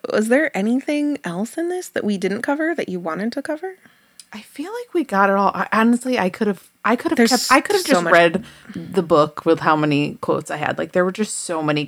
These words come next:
Speaker 2: good, like,
Speaker 1: It's
Speaker 2: one lines
Speaker 1: excellent.
Speaker 2: or even just whole paragraphs where I was like, "Ugh."
Speaker 1: It
Speaker 2: It was just so,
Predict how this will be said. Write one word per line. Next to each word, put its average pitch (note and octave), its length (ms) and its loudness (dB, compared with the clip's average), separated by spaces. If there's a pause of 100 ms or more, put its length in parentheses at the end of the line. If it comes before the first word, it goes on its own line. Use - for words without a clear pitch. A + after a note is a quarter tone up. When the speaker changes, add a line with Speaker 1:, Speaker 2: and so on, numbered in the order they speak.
Speaker 2:
good, C#3+ 320 -2
like, - 240 -6 (140)
Speaker 1:
It's F#3 80 -12
Speaker 2:
one F#3 220 4
lines F3 320 4 (180)
Speaker 1:
excellent. D#3+ 120 -6
Speaker 2:
or D3+ 180 -2
even D#3 340 -6
just D#3 180 -16
whole E3 240 -2
paragraphs D3 680 -2
where D#3+ 100 -6
I F#2+ 60 0
was - 220 -10
like, - 280 -18 (540)
"Ugh." E3 220 -6 (680)
Speaker 1:
It E3+ 180 -6
Speaker 2:
It G#3 120 -4
was B3+ 120 0
just - 220 -10
so, A3+ 340 0